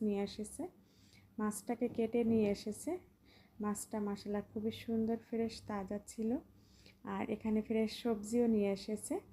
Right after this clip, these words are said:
ধুন্দুল আর হচ্ছে ঢেঁড়স। আর এই ধুন্দুল দিয়ে হচ্ছে আমি রুই মাছটাকে রান্না করব,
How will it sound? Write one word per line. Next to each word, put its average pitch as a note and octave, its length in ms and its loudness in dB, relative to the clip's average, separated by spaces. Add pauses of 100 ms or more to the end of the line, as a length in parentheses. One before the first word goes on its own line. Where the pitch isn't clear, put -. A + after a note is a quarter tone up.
(200)
ধুন্দুল G#3 480 2
আর G3 200 -2
হচ্ছে F#3+ 340 -8
ঢেঁড়স। F#3 420 -4 (680)
আর G#3 120 4
এই A3 120 8
ধুন্দুল A3 480 6
দিয়ে A3+ 260 6
হচ্ছে A3+ 460 -2
আমি G3+ 280 4
রুই G3+ 180 4
মাছটাকে G3+ 520 -2
রান্না F#3+ 360 0
করব, G3+ 340 -2